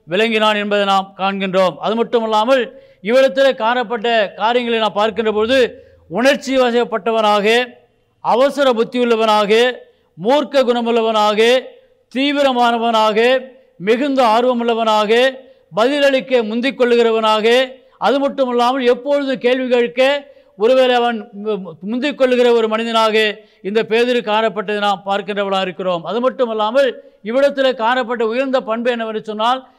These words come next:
பன்னிரண்டு சீடர்களுக்காக ஆண்டவரிடத்தில் வாதாடுகின்ற ஒரு மனிதனாக, அவரிடத்தில் அநேக காரியங்களை கேட்டு அவர்களுக்கு கொடுக்கின்ற ஒரு, அஹ், சீடனாக இந்த இடத்துல காணப்பட்டதை நாம்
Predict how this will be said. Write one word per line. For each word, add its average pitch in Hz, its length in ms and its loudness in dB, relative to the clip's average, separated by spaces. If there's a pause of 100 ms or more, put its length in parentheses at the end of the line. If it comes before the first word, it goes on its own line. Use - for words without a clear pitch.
(160)
பன்னிரண்டு 277 460 0
சீடர்களுக்காக 240 1000 0 (140)
ஆண்டவரிடத்தில் 233 680 0 (280)
வாதாடுகின்ற 233 640 2
ஒரு 220 160 -2
மனிதனாக, 208 720 -4 (200)
அவரிடத்தில் 262 480 0
அநேக 254 520 0
காரியங்களை 240 520 -2
கேட்டு 226 680 -4 (100)
அவர்களுக்கு 240 500 2
கொடுக்கின்ற 240 460 0
ஒரு, 233 460 0 (160)
அஹ், 202 500 2
சீடனாக 254 440 2
இந்த 226 160 -6
இடத்துல 226 280 -6
காணப்பட்டதை 208 540 -6
நாம் 202 360 -4